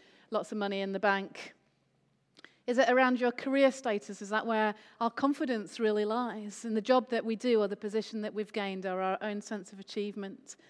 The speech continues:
Is it in our Bible knowledge? I grew up in the days of sword drill. And as you will know, I am super competitive and there were prizes. That's where I learned all my Bible verses,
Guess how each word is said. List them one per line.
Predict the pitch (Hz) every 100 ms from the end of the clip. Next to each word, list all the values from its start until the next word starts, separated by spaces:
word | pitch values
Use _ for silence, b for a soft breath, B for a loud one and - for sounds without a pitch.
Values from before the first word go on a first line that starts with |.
| b b b -
Is | 294
it | 311
in | 320
our | 302
Bible | 302 311 311 277
knowledge? | 254 208 185 - 185 - B B B
I | 285 302
grew | 269 247
up | 226 214 - - b b
in | 247 247
the |
days | 240 247 247
of | 254
sword | - 294 254 226
drill. | 220 190 196 160 - _ _ - B B B
And | 262 269
as | 294 285
you | 285 285
will | 269
know, | 233 220
I |
am | 226 233
super | - 330 339 302
competitive | 247 226 202 - 208 196 196 -
and | 233 233
there | 240
were | 240
prizes. | 240 214 185 175 180 190 - - B B B B B B B B B B B _ _ _
That's | 349 392 359
where | 403 381
I | 349
learned | 339 339 262
all | 349 349
my | 330 285
Bible | 254 240 220 208
verses, | 196 185 180 - 135 190